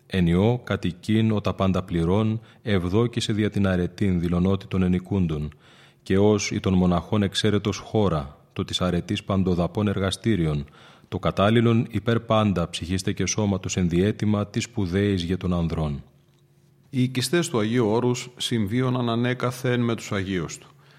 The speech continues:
Speaker 2: Η παρουσία των Αγίων Κτητόρων των μεγάλων κοινοβιακών μονών, αλλά και των σκητών και των ερημικών ησυχαστηρίων,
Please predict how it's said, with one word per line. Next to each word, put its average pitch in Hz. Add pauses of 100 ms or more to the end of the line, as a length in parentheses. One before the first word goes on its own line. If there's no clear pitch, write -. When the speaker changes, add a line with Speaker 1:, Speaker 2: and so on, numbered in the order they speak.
(240)
Speaker 2:
Η 101
παρουσία 123
των 113
Αγίων 107
Κτητόρων 113
των 107
μεγάλων 113
κοινοβιακών 110
μονών, 110
αλλά 107
και 107
των 110
σκητών 107
και 104
των 110
ερημικών 107
ησυχαστηρίων, 113